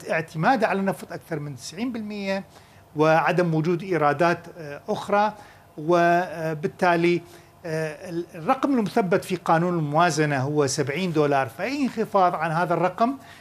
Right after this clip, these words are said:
سيؤدي إلى زيادة العجز الموجود. وبالعكس،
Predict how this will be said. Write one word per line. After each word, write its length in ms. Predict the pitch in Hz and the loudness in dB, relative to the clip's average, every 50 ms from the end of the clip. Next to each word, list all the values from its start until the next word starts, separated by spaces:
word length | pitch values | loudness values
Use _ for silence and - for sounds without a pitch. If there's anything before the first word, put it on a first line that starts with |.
| - - | -20 -14
سيؤدي 720 | - - 220 202 202 226 247 226 180 214 214 208 202 202 190 | -2 2 6 6 6 6 4 2 2 0 -2 0 2 2 4
إلى 180 | 190 196 190 | 4 4 4
زيادة 640 | 180 151 156 180 185 214 233 226 208 170 208 202 202 - - - - - - - - - - | 2 2 0 0 2 4 4 4 4 4 2 2 0 -2 -14 -18 -20 -20 -20 -20 -12 -4 0
العجز 440 | 185 180 185 - - 190 160 156 170 | 0 0 2 2 0 0 0 0 -2
الموجود. 480 | 170 151 143 147 135 131 117 131 127 131 156 | -2 0 0 0 0 0 -2 -4 -6 -2 0
وبالعكس، 680 | 208 214 294 277 - - 196 - - 180 156 - - | 0 0 2 0 0 0 -2 0 0 -2 -2 -2 -6